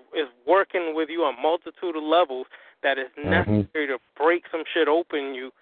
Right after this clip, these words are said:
Speaker 1: to take you to that, that, to that level you're trying to be, or been trying to get to. So I just
Speaker 2: Mm-hmm.
Speaker 1: wanna share that, because I've,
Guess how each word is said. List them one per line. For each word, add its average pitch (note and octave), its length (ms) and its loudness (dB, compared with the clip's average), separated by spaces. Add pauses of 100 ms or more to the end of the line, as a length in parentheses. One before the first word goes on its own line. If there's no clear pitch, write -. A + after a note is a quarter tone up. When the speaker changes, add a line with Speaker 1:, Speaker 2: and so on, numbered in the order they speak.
(260)
Speaker 1:
to D3+ 140 -6
take F3 240 0
you D3 60 -18 (100)
to E3 80 0
that, C3+ 220 2 (180)
that, C#3+ 240 -2
to D#3+ 80 -2
that C#3 180 4
level D3+ 280 -2
you're D#3 120 -8
trying D3 220 0
to C#3+ 60 -6
be, C3+ 140 -10 (100)
or D3 120 0
been D3+ 220 0
trying D3+ 240 -2
to - 60 -2
get A#3+ 180 2 (320)
to. - 140 -14 (520)
So C#3+ 60 -2
I C#3+ 120 2
just F#3 120 6
Speaker 2:
Mm-hmm. - 80 6
Speaker 1:
wanna B2 180 10 (100)
share A3 180 4
that, D#3 200 2
because D3 260 -4 (600)
I've, D3 180 2